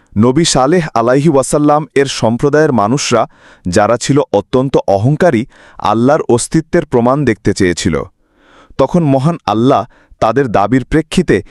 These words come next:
একটি পাহাড়ের ভেতর থেকে একটি পূর্ণ গর্ভবতী উটনী বের করে আনেন, যার নাম ছিল সামিহা। এই অলৌকিক উটনীটি আল্লাহর ইচ্ছায়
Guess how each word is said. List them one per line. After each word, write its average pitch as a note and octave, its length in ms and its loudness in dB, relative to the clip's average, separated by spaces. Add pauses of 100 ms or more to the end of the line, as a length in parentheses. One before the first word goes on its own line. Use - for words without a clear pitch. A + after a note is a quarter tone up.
(160)
একটি A#2 320 0
পাহাড়ের A#2 460 0
ভেতর G#2+ 420 2
থেকে D3 220 0 (280)
একটি A#2 300 -2
পূর্ণ E3 440 0
গর্ভবতী C3+ 640 0 (120)
উটনী D#3+ 340 0
বের A#2 200 2
করে G#2 220 0
আনেন, G#2 260 0 (380)
যার F#2 280 0
নাম F2+ 300 0
ছিল A#2+ 280 0
সামিহা। G#2 540 -2 (920)
এই D#3 160 2 (100)
অলৌকিক D#3+ 520 2 (100)
উটনীটি F3+ 480 2 (380)
আল্লাহর A2+ 380 2
ইচ্ছায় G2 440 -2